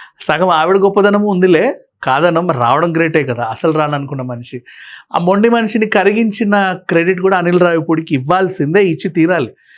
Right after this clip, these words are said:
And విజయశాంతి గారిని మళ్ళీ ఈరోజు మనం,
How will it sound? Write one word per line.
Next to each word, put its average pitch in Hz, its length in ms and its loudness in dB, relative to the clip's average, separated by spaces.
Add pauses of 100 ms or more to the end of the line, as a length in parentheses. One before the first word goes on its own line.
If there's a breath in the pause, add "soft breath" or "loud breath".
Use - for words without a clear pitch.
(440 soft breath)
And 175 240 2 (1160)
విజయశాంతి 196 520 0
గారిని 185 280 0
మళ్ళీ 180 300 2
ఈరోజు 185 260 4
మనం, 180 540 -2